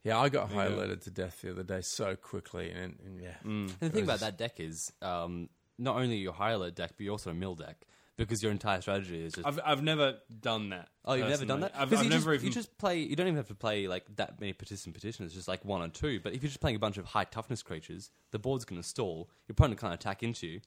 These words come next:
Speaker 3: 'cause they're
Speaker 2: Mm.
Speaker 3: trading, like, one for one, a massive creature for a, an
Speaker 2: And every now and then your petitioners are a three three to block
Speaker 3: Yeah,
Speaker 2: something.
Speaker 3: exactly. And then you
Speaker 2: Yeah,
Speaker 3: just
Speaker 2: yeah.
Speaker 3: keep going, you just keep grinding out until either they mill out or you draw your higher alert.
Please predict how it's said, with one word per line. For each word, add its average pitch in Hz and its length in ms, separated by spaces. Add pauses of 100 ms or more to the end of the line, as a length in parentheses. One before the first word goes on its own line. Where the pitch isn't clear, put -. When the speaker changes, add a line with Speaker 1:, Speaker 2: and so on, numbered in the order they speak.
(140)
Speaker 3:
'cause 101 220
they're 95 80
Speaker 2:
Mm. - 20
Speaker 3:
trading, 92 460
like, 90 140
one 90 260
for - 160
one, 85 240
a - 20
massive 85 320
creature 87 280
for 82 300
a, - 340
an 80 120
Speaker 2:
And 139 100
every 127 180
now 117 120
and 113 120
then 117 80
your 113 120
petitioners 113 520
are 117 120
a 113 40
three 165 320
three 104 200
to 95 80
block 120 320
Speaker 3:
Yeah, 151 180
Speaker 2:
something. 101 140
Speaker 3:
exactly. 98 440
And 101 100
then 123 60
you 123 80
Speaker 2:
Yeah, 139 80
Speaker 3:
just 92 80
Speaker 2:
yeah. - 60
Speaker 3:
keep 120 220
going, 101 340
you 101 60
just - 140
keep 113 200
grinding 90 500
out 92 220
until 92 380
either 92 140
they 87 180
mill 87 220
out 92 220
or 95 120
you 101 80
draw 98 180
your 104 100
higher 123 180
alert. 82 240